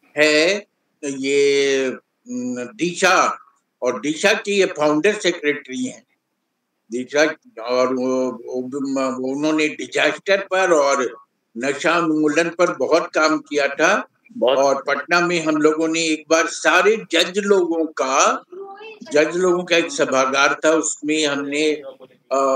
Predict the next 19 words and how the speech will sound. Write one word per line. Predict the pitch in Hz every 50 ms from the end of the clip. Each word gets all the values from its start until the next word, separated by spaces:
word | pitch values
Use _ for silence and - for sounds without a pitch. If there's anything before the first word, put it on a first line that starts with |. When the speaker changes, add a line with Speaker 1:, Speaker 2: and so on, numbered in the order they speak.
| 131 131 127 131 127 127 127 127 127 127 127 127 127 127 127 127 127 123 123 143
Speaker 1:
नशा | 147 143 - 160 151 165
उन्मूलन | 160 151 147 143 135 135 127 147 147 147
का | 135 - 143
कार्य | 139 139 143 135 131 127 135
करवाया | 131 - 135 131 127 123 120 120 123 131 135
था | 131 127 143 143 175
और | 196 185 156 135 135 127
शायद | - - 151 147 160 156 156 - _ _ _ _ _ _ _ _ _ -
दिशा | 147 151 - - 185 208
के | 202 - 190
तरफ | 170 - - 147 147 143 147 - -
से | 170
ही | 170 175 156 139
हुआ | 127 123 120 123
था। | 110 - 104 104 101 101 - - _ _ _ _ - - - - - - - - - -
तो | - - 147 147 151 156 160 156 151 147 - - - - - 131 135
ये | 147 156 160
भी, | 151 156 185 196 196 202 202 190 - - _ - 139 - - - _ -
अ, | 139 143 151 151 151 151 156 156 156